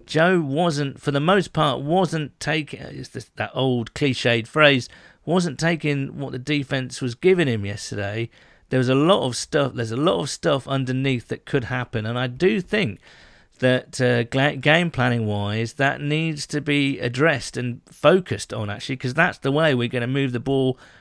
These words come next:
quickly. Uh, I think Paul Danis said yesterday that, um, even though we went on that monster nineteen play,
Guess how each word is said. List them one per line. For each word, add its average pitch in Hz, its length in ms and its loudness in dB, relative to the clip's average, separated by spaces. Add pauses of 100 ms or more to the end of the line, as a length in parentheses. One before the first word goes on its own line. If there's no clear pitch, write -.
(140)
quickly. 92 680 -2 (460)
Uh, 107 140 -6
I 107 80 -4
think 123 220 -6
Paul 131 160 2
Danis 131 400 2
said 113 300 0
yesterday 117 500 0
that, 110 240 -4 (400)
um, 107 420 -4 (140)
even 139 300 2
though 131 340 2
we 131 180 2
went 151 240 4
on 131 140 2
that 120 160 0
monster 123 800 2
nineteen 127 720 -2
play, 120 340 0